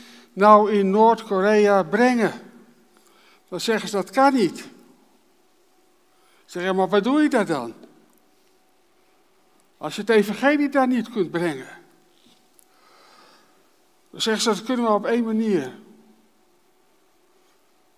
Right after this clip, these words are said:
We kunnen Jezus laten zien.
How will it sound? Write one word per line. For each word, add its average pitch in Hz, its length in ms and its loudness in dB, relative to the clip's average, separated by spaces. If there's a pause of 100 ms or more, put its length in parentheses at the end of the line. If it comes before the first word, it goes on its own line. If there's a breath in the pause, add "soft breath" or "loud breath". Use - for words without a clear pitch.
(1120)
We 180 180 -10
kunnen 202 300 0
Jezus 220 460 0
laten 143 300 -12
zien. 120 320 -14